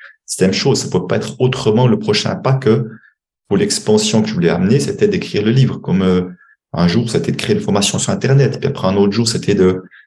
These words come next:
de dire maintenant, je veux former des personnes pour donner de l'expansion plutôt qu'il y ait des, que je sois le seul à le faire ou le seul à le faire à ma manière, en tous les cas, de permettre à d'autres de le faire. C'était chaque fois,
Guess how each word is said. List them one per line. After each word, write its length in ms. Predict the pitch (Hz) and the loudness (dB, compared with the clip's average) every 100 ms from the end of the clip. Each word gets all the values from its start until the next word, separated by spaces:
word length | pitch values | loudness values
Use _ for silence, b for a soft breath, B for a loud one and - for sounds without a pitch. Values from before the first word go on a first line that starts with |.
| B - | B -4
de 60 | 92 | -2
dire 200 | 107 113 | 2 2
maintenant, 260 | 101 113 | 2 0
je 60 | 107 | -2
veux 80 | 95 | -2
former 360 | - 113 113 | 0 2 4
des 100 | 104 | 2
personnes 480 | 107 107 - 110 110 | 2 0 2 4 4
pour 100 | 95 | 2
donner 180 | 92 90 | 0 2
de 80 | 90 | 2
l'expansion 720 | 107 - 107 107 - 113 107 | 0 0 0 2 2 2 2
plutôt 300 | - - 95 | -2 -8 -6
qu'il 180 | - | 0
y 60 | 87 | 2
ait 60 | 85 | 2
des, 60 | |
que 60 | 85 | 2
je 80 | - | -6
sois 160 | - | -2
le 60 | 87 | -2
seul 220 | - 117 | 0 2
à 60 | 95 | 0
le 60 | |
faire 380 | 87 - 107 107 | -2 4 4 4
ou 60 | 104 | 0
le 60 | |
seul 360 | 87 - 90 - - _ _ _ _ _ - | -2 -2 -2 -4 -14 _ _ _ _ _ -8
à 80 | - | -6
le 60 | |
faire 160 | 87 95 | -4 -2
à 40 | |
ma 100 | 92 | 0
manière, 360 | 92 95 120 143 | 0 2 4 4
en 40 | |
tous 120 | 107 95 | 0 0
les 160 | 90 | -2
cas, 240 | - 135 135 B B - | 0 -2 -2 B B -16
de 60 | - | -6
permettre 400 | 107 104 104 - | -2 0 0 0
à 40 | |
d'autres 120 | 110 | 2
de 80 | 107 | 2
le 40 | |
faire. 100 | 135 | 2
C'était 240 | 135 - 113 | -2 0 0
chaque 280 | - 143 - | 0 -4 -4
fois, 400 | 131 151 170 | -2 0 -2